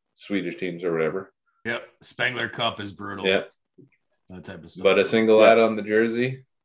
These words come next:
Speaker 1: doesn't bother me at all.
Speaker 2: Yeah, I agree. I agree. I, when they first said that the N B A was going to the, the ads, I was like, "Oh, you know, there's not a whole lot of jersey there, so as long as it doesn't interfere too much with the jersey itself," and they've done a nice job with it. You don't, you don't notice it too much. And for the most part,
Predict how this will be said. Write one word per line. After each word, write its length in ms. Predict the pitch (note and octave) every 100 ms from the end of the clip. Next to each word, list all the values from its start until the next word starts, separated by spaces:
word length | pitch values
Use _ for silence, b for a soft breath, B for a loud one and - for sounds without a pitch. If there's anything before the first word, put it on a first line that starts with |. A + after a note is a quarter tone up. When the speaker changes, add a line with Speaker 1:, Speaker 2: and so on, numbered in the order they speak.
| F2
Speaker 1:
doesn't 500 | E2 F2 F2 F2+ E2+
bother 260 | D2+ F2 F2
me 120 | E2+
at 80 | E2
all. 320 | D2+ D2 - _ _ _ _ _ _ _ _ _ _ _ -
Speaker 2:
Yeah, 140 | F#2+
I 100 | F#2
agree. 420 | G2 F#2 F#2 F2+ G2 -
I 80 |
agree. 280 | F2+ E2 F2+
I, 200 | F2 F2+ -
when 200 | A#2+ C3
they 80 | C3
first 300 | C#3 D3+ C#3+
said 120 | C3+
that 120 | B2+
the 80 | B2
N 100 | A#2+
B 220 | A#2 A#2
A 20 |
was 160 | A#2 A2+
going 260 | A2 A2 A2
to 80 | A2
the, 220 | G#2+ G2+
the 140 | G2+ G#2
ads, 260 | G#2+ G#2
I 20 |
was 140 | G#2 G2
like, 160 | G2
"Oh, 260 | A2 C3 A2+ _ _ _ _ _
you 80 | A#2+
know, 60 | A2+
there's 180 | A2+ A#2+
not 100 | D#3
a 60 |
whole 160 | C3+ C3+
lot 120 | C#3
of 60 | B2
jersey 360 | A#2 C3+ A#2+
there, 240 | A2 G#2 G2+
so 160 | G#2+
as 80 | G2+
long 160 | A2 B2+
as 100 | A2+
it 60 |
doesn't 340 | G#2+ G#2+ G#2+ G#2
interfere 400 | G#2 G2+ A2+ G#2+
too 160 | -
much 260 | G#2 G2+ F#2+
with 200 | G#2 G2
the 80 | G2+
jersey 260 | F#2+ G2+
itself," 280 | G2 F2+ G#2
and 60 | G#2+
they've 80 | A2
done 160 | B2+
a 40 | A#2+
nice 220 | A#2 A2
job 260 | A#2 A2
with 140 | A2 A2
it. 180 | G#2+ - _ _ _ _
You 80 | G2+
don't, 260 | A2+ A2 G#2+
you 80 | G#2+
don't 160 | A2+
notice 260 | G#2+ A2+ G#2+
it 80 | G2+
too 120 | A#2+
much. 220 | A2+ G#2+
And 160 | A2 A2
for 80 | A2+
the 60 |
most 360 | A#2+ B2+ C#3 -
part, 280 | B2+ G#2+ G2+